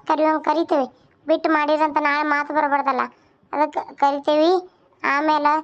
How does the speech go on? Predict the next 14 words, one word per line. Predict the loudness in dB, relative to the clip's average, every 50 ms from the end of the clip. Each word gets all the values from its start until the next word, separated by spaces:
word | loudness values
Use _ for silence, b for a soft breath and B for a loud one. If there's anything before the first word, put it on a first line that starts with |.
| -6 -12 _ -20 -14 -8
ಇದನ್ | -4 -2 0 0 0
ಮಾಡಕ್ | 0 0 -2 -2 -4
ಬರ್ತೈತಿ. | -4 -2 -4 -6 -6 -8 -16 _ _ _ _ _ _ _ _ _ _ _ -20 -20 _ _ _ _ _ -4
ಆದ್ರೂ | -2 0 0 0 0 0
ಆಕಿ | 0 0 0 0
ನನ್ | 2 2
ಮದ್ವಿಗ್ | 0 0 0 0 0
ಬರೋದ್ | 0 0 0
ನಂಗೆ | 0 -2 -2
ಇಷ್ಟನೇ | -2 -2 0 0 0 0
ಇಲ್ವೋ | 0 0 0
ಒಂಚೂರು. | 0 0 0 0 0 0 -2 -6 -18 -20 -20 _ _ _ _ _ _ _
ಆಕಿ | -2 -2 -2 0 0 2
ಯಾವಾಗ | 2 2 0